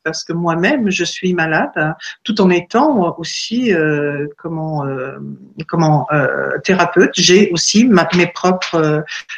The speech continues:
mes propres maladies à, à accompagner, tout en accompagnant les, les personnes. Et,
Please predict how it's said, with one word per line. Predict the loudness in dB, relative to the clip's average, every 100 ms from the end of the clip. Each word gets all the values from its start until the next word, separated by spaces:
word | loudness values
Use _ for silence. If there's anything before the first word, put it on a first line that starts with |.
| -2
mes | 0
propres | 2 0 2 4
maladies | 4 6 4 4 4 2 4
à, | 4 2 2
à | 2 2
accompagner, | 0 0 0 0 0 -2
tout | -4 -2
en | 2 2
accompagnant | 0 -2 0 -2 -2 -4
les, | -4 -4 -4 -4
les | -6
personnes. | -6 -8 -6 -6 -4 -6 -8 -12 -10 -10 -12 _
Et, | 2 4 4